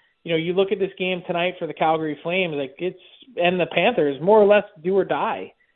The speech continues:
you know, you go, you, you're even up and you got new life. You can exhale and, and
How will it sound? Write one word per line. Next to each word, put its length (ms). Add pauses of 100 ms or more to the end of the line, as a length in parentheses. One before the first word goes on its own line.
(140)
you 40
know, 120
you 340
go, 380
you, 400
you're 180
even 280
up 240
and 120
you 120
got 240
new 120
life. 360 (440)
You 140
can 160
exhale 640
and, 180
and 340